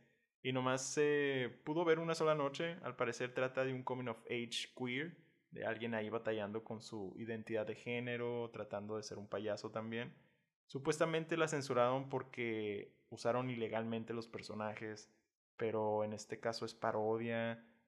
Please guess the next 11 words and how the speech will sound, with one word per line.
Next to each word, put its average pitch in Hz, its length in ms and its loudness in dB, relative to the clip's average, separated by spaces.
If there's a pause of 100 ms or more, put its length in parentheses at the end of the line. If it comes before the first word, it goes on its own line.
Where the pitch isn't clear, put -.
No 139 140 2
sé 147 120 6
la 143 80 8
verdad 127 260 6
cómo 135 200 0
se 131 120 0
maneje 117 440 -2
el 117 160 -2
show 107 220 -2
legal 107 300 -2
ahí. 110 300 -4